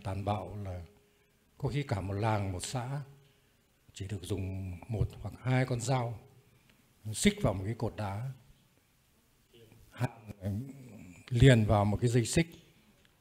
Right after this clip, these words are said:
đóng vào một cái cột đá, cả làng ra đấy sử dụng chung một con dao,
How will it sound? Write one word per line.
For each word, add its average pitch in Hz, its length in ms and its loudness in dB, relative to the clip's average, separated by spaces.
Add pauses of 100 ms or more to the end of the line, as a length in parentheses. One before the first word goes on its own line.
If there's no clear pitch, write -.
(560)
đóng 127 280 6
vào 143 120 8
một 98 140 2
cái 120 100 2
cột 98 200 2
đá, 98 260 2 (420)
cả 87 120 -4
làng 98 300 2
ra 107 140 4
đấy 107 180 4
sử 85 220 -2
dụng 82 200 -4
chung 107 260 2
một 90 100 -2
con 101 140 -2
dao, 98 280 0